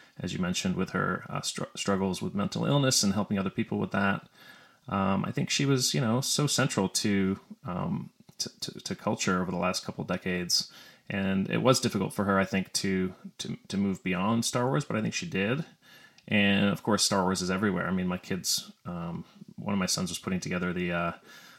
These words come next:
the Han Solo carbonite chamber, uh, Lego set this week, and so that's, you know, w-, one, one step <laughs> removed from Princess Leia.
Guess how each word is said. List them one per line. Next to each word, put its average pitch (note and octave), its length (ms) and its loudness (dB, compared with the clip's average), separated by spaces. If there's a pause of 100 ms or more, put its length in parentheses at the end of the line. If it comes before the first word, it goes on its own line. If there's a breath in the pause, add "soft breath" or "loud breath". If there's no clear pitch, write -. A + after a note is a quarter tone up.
(180 loud breath)
the F#2 80 -8
Han G2 200 2
Solo F#2+ 440 2
carbonite F#2+ 600 4
chamber, F#2 680 0
uh, F#2 300 -4 (180)
Lego G#2 260 2
set - 320 0
this - 160 -4
week, G2 260 0
and G2 140 0
so F#2+ 380 2 (160)
that's, - 540 -2
you G#2+ 60 2
know, F#2 240 2 (160)
w-, G#2+ 220 -2
one, G#2 380 6
one G#2 200 4
step - 280 2
<laughs> - 0 -
removed A2 380 4
from F#2+ 160 -2
Princess G2+ 360 -2
Leia. F#2 340 2